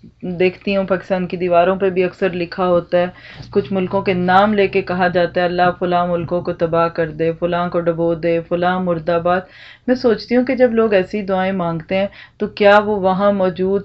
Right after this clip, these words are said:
ہزاروں لاکھوں مسلمانوں کو بھول جاتے ہیں؟ ہو سکتا ہے کسی دیندار کی ایسی جذباتی بد دعا کے اوپر اللہ کی پکڑ آ ہی جائے، اللہ کی آزمائش آ جائے، تو وہ سارے بھی تو وہاں جائیں گے نا جو اسلام کا نام لیتے ہیں۔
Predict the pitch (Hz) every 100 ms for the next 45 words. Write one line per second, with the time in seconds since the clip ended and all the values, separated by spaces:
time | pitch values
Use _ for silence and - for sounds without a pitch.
0 | 180 190 180 175 180 185 180 170 175 175
1 | 202 190 170 185 175 165 175 175 196 170
2 | 165 165 180 180 208 214 _ _ _ -
3 | - - 262 294 277 - 240 240 214 220
4 | 185 208 208 190 190 190 196 190 180 202
5 | 170 185 175 175 170 170 208 208 202 -
6 | - - 170 185 165 185 180 196 196 185
7 | 175 - 185 190 196 - - 196 196 202
8 | 196 202 190 175 190 190 - 175 170 185
9 | 190 180 160 160 - _ - 190 202 202
10 | 202 202 185 185 190 - 185 202 208 180
11 | 175 - _ 208 208 208 175 175 208 240
12 | 240 202 196 180 175 190 226 196 196 220
13 | 214 185 175 175 180 170 165 165 160 156
14 | 160